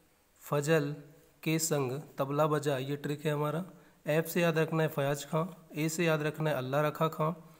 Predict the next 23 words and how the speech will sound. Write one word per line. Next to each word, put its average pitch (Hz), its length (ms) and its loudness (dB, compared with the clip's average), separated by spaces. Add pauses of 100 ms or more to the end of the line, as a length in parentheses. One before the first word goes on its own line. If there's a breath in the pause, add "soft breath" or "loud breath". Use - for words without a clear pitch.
(220 loud breath)
और 147 140 0
जे 156 180 0
से 170 140 -2
याद 156 180 2
रखना 147 260 -2
है 147 60 -2
जाकिर 127 360 -4
हुसैन, 160 420 0 (800)
के 160 140 0
से 160 140 0
याद 143 180 4
रखना 139 260 -2
है 135 60 -4
किशन 135 280 -6
महाराज, 143 480 -2 (1400 soft breath)
और 139 200 -2
एस 160 160 4 (100)
से 170 80 2
याद 151 180 4
रखना 151 240 0
है 147 60 2
सुखविंदर 139 500 -2
सिंह, 170 300 -2